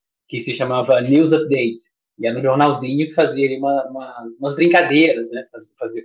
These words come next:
contava as notícias de uma forma mais, é, humorística. E aí a minha ideia com o meu amigo Thiago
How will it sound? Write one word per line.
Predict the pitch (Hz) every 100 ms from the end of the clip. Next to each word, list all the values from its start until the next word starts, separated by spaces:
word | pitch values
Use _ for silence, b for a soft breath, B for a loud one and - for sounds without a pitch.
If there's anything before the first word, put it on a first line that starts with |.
| -
contava | 131 139 135
as | 127
notícias | 131 127 - 135 160 165 175 175 - _ _ _ _
de | 135
uma | 127
forma | 135 139 143
mais, | 139 135 135 139 135 127 127 120 113 113
é, | 117 113 113
humorística. | 147 151 151 151 113 - - _ _ _ _ _ _ _ -
E | 151
aí | 147 156
a |
minha | 156 170
ideia | 151 139 151 175
com | 160 139
o |
meu | 131
amigo | 123 123 127
Thiago | - 139 123 131 175